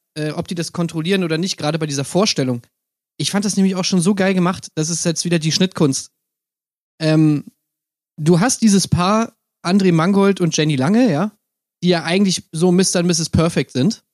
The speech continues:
Und ich bin mir genau sicher, dass die auch, die haben nur eigentlich gute Sachen. Ich meine, die sind ja auch perfekt, die sehen super gut aus, die machen die ganze Zeit Sport, die, keine Ahnung, bla bla bla. Äh, und die haben bestimmt in ihrem ganzen Interview,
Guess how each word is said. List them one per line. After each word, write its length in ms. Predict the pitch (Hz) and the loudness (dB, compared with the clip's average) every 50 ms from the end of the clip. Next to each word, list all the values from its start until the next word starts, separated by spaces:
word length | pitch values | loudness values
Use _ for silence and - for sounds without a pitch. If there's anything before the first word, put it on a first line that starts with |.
| _ _ _ _ _ _ _ _ _ _ _ _ _ _ _ _ _ _ _ _ _ _ _ - | _ _ _ _ _ _ _ _ _ _ _ _ _ _ _ _ _ _ _ _ _ _ _ 0
Und 120 | 151 175 - | 0 2 2
ich 120 | 180 147 | 2 2
bin 140 | - 214 226 | 4 4 6
mir 100 | 226 202 | 6 6
genau 220 | 202 202 220 240 | 6 4 4 4
sicher, 260 | 226 254 226 - 190 | 4 2 2 2 2
dass 180 | 160 165 156 - | 2 0 -2 -2
die 180 | - 208 214 - | -2 -4 -4 -2
auch, 300 | 185 202 202 156 131 _ _ _ _ - | 0 -2 -2 -2 -4 _ _ _ _ -10
die 200 | 139 196 196 165 | -4 -2 -2 2
haben 160 | 226 233 233 | 4 4 6
nur 360 | 254 285 285 285 277 277 - _ _ _ _ _ _ _ _ _ _ - | 6 6 4 2 0 -2 -6 _ _ _ _ _ _ _ _ _ _ -6
eigentlich 360 | 185 190 214 214 190 196 - | -2 0 0 0 0 -2 -2
gute 240 | - 202 208 190 170 | -2 -2 0 0 0
Sachen. 420 | 135 151 156 165 156 147 147 127 113 | 0 0 0 0 0 -2 -2 -4 -4
Ich 120 | - - | -6 -4
meine, 80 | 143 151 | -4 -2
die 60 | 170 | 0
sind 200 | 151 175 226 208 | 2 2 2 2
ja 100 | 202 160 | 2 0
auch 280 | 147 151 139 - - - | 0 0 -2 -2 -2 -2
perfekt, 340 | - 151 139 - 147 143 - | 0 0 0 0 -4 -4 -2
die 40 | 147 | -2
sehen 200 | 151 170 175 156 | 0 0 0 0
super 240 | 175 185 196 175 175 | 0 0 0 0 0
gut 140 | 175 170 | 0 -2
aus, 220 | 156 156 190 202 - | 0 0 0 0 0
die 60 | - | 0
machen 220 | 160 165 170 170 175 | 0 0 0 0 0
die 60 | 165 | 0
ganze 180 | 170 170 - 180 | 0 -2 -2 -2
Zeit 80 | 160 | -2
Sport, 380 | - - 165 170 202 202 - - | -2 -2 0 0 0 0 -2 -4
die, 160 | 175 170 160 | -6 -6 -6
keine 240 | - 170 160 151 143 | -4 -4 -4 -2 -2
Ahnung, 280 | 175 202 214 214 202 - - - _ _ _ _ _ _ _ _ _ _ - | 0 0 0 -2 -2 -6 -14 -20 _ _ _ _ _ _ _ _ _ _ -6
bla 140 | 151 156 | -4 -2
bla 140 | 151 151 143 | 0 0 0
bla. 280 | 131 143 165 208 240 220 - _ _ _ _ _ _ - | 0 0 0 0 0 -2 -6 _ _ _ _ _ _ -6
Äh, 120 | 139 160 165 | -2 0 2
und 160 | 180 185 160 | 2 2 2
die 80 | 160 | 0
haben 80 | 190 208 | 0 0
bestimmt 280 | 202 - - 226 214 190 | 0 0 0 0 0 2
in 100 | 190 185 | 0 0
ihrem 180 | 190 190 185 | 2 0 0
ganzen 280 | 175 190 214 - 233 196 | 0 0 0 0 0 0
Interview, 520 | 208 190 214 190 165 170 190 202 208 - | 0 2 2 2 2 4 4 4 4 2